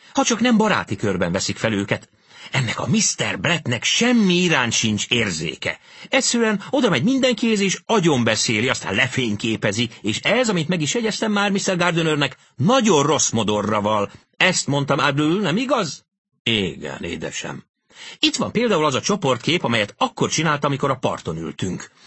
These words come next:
„Na, jó, rendben van, de azért mégis szólhatott volna előbb.” Így viszont Miss Brewster éppen akkor kelt fel, amikor elcsattintotta a masinát, és ugyancsak furcsán fest a képen. „De még milyen furcsán”, mondta derűs mosollyal mister Gardiner.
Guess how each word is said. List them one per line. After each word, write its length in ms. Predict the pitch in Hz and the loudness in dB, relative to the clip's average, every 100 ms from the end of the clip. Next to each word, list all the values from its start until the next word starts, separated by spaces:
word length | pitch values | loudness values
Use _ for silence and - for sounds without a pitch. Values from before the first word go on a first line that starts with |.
| - - | -20 -2
„Na, 320 | 214 202 160 | 2 4 2
jó, 340 | 151 160 120 120 | 2 2 2 2
rendben 400 | 117 98 90 95 | 0 0 0 0
van, 220 | 139 165 | 2 2
de 80 | 151 | 2
azért 260 | 139 156 | 2 0
mégis 280 | 143 107 104 | 0 0 -2
szólhatott 520 | - 135 117 135 139 | 0 0 0 0 0
volna 260 | 139 139 143 | 2 2 2
előbb.” 480 | 139 151 196 226 - _ _ - | 2 2 2 -2 -8 _ _ -4
Így 180 | 269 240 | 0 2
viszont 320 | 240 202 190 | 2 0 0
Miss 180 | 233 160 | 0 0
Brewster 600 | 131 220 233 - 240 220 | 0 0 0 0 -2 0
éppen 320 | 285 294 - | -2 -2 0
akkor 260 | 160 - 175 | -2 0 0
kelt 240 | - 139 | 2 0
fel, 140 | - 254 | 2 0
amikor 260 | 233 233 240 | 2 0 2
elcsattintotta 1000 | 285 269 - 170 165 202 190 208 - 233 | 2 2 2 0 2 0 2 0 0 0
a 40 | |
masinát, 600 | 247 - 131 110 104 - _ | 2 0 -2 -2 -2 -6 _
és 140 | - - | -4 0
ugyancsak 380 | 349 131 123 127 | 0 0 0 0
furcsán 420 | 139 117 113 101 | 0 0 -2 -2
fest 220 | 107 - | -2 -4
a 60 | 101 | -4
képen. 580 | 92 82 - 87 - _ _ _ _ _ - - - - | -4 -6 -6 -8 -10 _ _ _ _ _ -20 -20 -20 -20
„De 200 | - 139 | -6 0
még 320 | 165 156 151 110 | 2 2 0 0
milyen 380 | 120 120 110 | 0 0 -2
furcsán”, 880 | 104 - 87 76 - 85 82 - - - - | -4 -6 -6 -6 -6 -6 -8 -10 -12 -20 -10
mondta 300 | - 98 85 | -4 -4 -2
derűs 340 | 98 117 104 - | 0 0 0 0
mosollyal 440 | 101 - 101 101 | -2 -2 -2 0
mister 300 | 101 - 95 | -2 -2 -6
Gardiner. 640 | - - - - - - | -6 -14 -14 -14 -14 -18